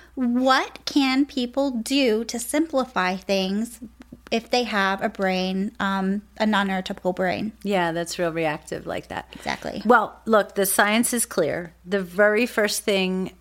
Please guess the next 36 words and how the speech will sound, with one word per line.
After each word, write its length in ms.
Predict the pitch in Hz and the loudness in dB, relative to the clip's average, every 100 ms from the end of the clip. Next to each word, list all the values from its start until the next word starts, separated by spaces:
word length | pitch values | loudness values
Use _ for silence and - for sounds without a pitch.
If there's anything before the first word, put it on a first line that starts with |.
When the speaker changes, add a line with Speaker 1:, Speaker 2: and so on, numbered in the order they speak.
| - | -4
Speaker 1:
um, 540 | 175 165 165 170 175 - | 0 0 -2 -4 -8 0
or 100 | 190 | 2
the, 220 | 175 214 | 4 2
the 260 | 190 240 247 | 2 4 6
most 320 | 226 202 202 | 4 2 0
important 340 | 208 208 - - | -2 -2 -2 -2
thing, 200 | 165 160 | -4 -2
I 100 | 170 | -4
think, 300 | - 170 - | -4 -4 -4
if 180 | 170 196 | -6 -4
you 280 | 202 208 - | -2 -2 -4
have 220 | 185 196 | -4 -4
a 40 | 185 | -2
child 340 | - 170 165 | 0 0 0
with 260 | 170 185 185 | -2 -4 -4
this 200 | 180 - | -6 0
diagnosis, 880 | 175 165 165 160 - 226 226 240 - - - - - | 2 0 -2 -6 -4 0 0 0 -6 -12 -20 -20 0
is 340 | 202 196 190 - | 2 2 0 -4
to 540 | 196 175 170 160 - - | 0 2 2 0 -2 0
learn 320 | 190 185 185 | 2 4 2
as 180 | 175 - | 0 0
much 260 | 185 180 196 | 0 0 -4
as 140 | 185 | -4
you 80 | 190 | -6
can 500 | - 190 165 180 202 - | -4 0 0 0 -2 0
about 580 | 175 170 160 156 175 - | 2 4 2 2 0 -8
the 400 | 165 170 160 156 - - | -2 2 2 0 -4 -12
neurology, 640 | 180 160 160 135 147 160 143 | -6 0 0 0 -2 -4 -2
about 280 | 151 156 | 0 0
what 260 | 170 160 170 | 0 0 2
is 200 | 196 - | 0 -2
different 500 | 180 175 196 254 262 - - - _ | -4 0 0 0 -2 -8 -20 -20 _
and 400 | 185 175 170 160 | 0 0 -2 -2
why 640 | 180 208 202 175 175 180 | 2 4 6 4 2 0
the 120 | 175 175 | -2 -2
behaviors 760 | 175 180 175 190 190 202 - | -2 0 0 0 0 0 -4